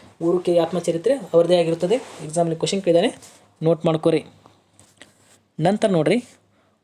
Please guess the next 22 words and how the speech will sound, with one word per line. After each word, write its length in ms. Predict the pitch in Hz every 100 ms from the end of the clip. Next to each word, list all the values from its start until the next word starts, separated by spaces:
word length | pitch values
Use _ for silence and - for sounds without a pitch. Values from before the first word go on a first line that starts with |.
| _
ಕೋರ್ಮೆ 460 | - 180 214 202 180
ಇದರ 420 | 160 160 196 202
ಅರ್ಥ. 280 | 165 165 165 139 - _ - -
ನೋಡ್ರಿ, 320 | 156 220 262 - - _ _
ಕೋರ್ಮೆ 420 | - 170 180 160
ಇದರ 340 | 190 165 190 180
ಅರ್ಥ 240 | 156 - 202 - _ _ -
ಆಸಕ್ತಿ, 680 | 143 165 - 220 - 143 185 - _ _ _ -
ಆಮೆ, 460 | 147 156 202 165 185 - _ _ _ -
ಪ್ರೀತಿ, 560 | 165 196 214 170 196 - - _
ಹರಿತವಾದ. 520 | - 180 190 175 156 151
ನೋಡ್ರಿ, 340 | 165 165 240 - -
ನಿಮಗೆ 220 | 151 151
ಆನ್ಸರ್ 280 | 151 151 214
ಗೊತ್ತಿದ್ರೆ 340 | 196 196 190 226 - _ _
ಕಾಮೆಂಟ್ 280 | 165 170 170
ಬಾಕ್ಸಲ್ಲಿ 320 | 160 151 -
ಕಾಮೆಂಟ್ 240 | 180 214
ಮಾಡಿ. 260 | 190 190 254 - _ _ _ -
ಕೋರ್ಮೆ 480 | 180 190 190 165 160
ಇದರ 260 | 160 196
ಅರ್ಥ 260 | 180 175